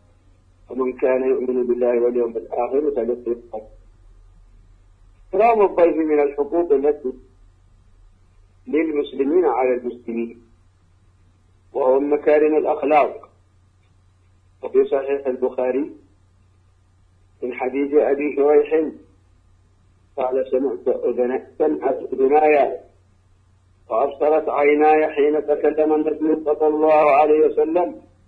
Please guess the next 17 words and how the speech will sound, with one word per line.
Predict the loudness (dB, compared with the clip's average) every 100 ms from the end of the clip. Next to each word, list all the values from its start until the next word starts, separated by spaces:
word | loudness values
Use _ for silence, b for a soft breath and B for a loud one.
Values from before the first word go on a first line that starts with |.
| _ _ _ _ _ _ _ _ _ _ _ _ _ _
فقال: | -10 -6 0 2 2 2
'من | 0
كان | 2 2 2
يؤمن | 0 0 -2 -2
بالله | 0 0 2
واليوم | 2 2 0 0
الآخر | -2 -2 0 0 0 -2
فليكرم | -2 -2 -4 -12 _ _
جاره، | -2 0 -2 -6 -14 _ _ _ _ _ _ _ _ _ _ _ _
ومن | -4 -2 0
كان | 2 4 4
يؤمن | 2 0 -2 -2
بالله | -2 2 4 6
واليوم | 6 4 0
الآخر | -2 -2 -2 0 0
فليكرم | 0 0 0 0 0 0
ضيفه، | 0 0 0 -4